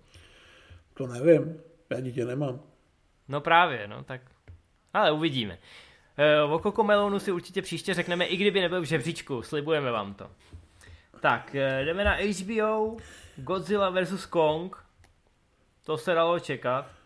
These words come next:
Speaker 2: Přece jenom, eh, v Americe mají rádi, když jsou ty věci velký a na velikosti záleží, takže tady se perou dva, dva největší titáni.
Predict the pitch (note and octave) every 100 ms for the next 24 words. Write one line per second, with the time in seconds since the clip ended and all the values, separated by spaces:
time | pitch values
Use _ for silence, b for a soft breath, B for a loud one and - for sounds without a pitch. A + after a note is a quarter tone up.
0 | b b b b b - C3+ - D3 C#3+
1 | C#3+ C#3+ C#3 B2+ C#3 B2 B2+ D3+ D3 C#3+
2 | A#2+ A#2+ B2+ B2+ B2+ - B2+ C3 A#2+ A2+
3 | C3+ A2+ A2+ B2 B2 C3 A2 G#2+ G#2+ A#2+
4 | - B2+ A#2 G#2+ G#2+ G#2 A#2+ A#2+ A2+ A#2
5 | G#2+ - B2+ A#2+ A#2 A2+ A#2 A2+ A2+ G#2
6 | A#2 A2 A2+ - B2+ A#2 A#2+ A2+ A2+ A#2+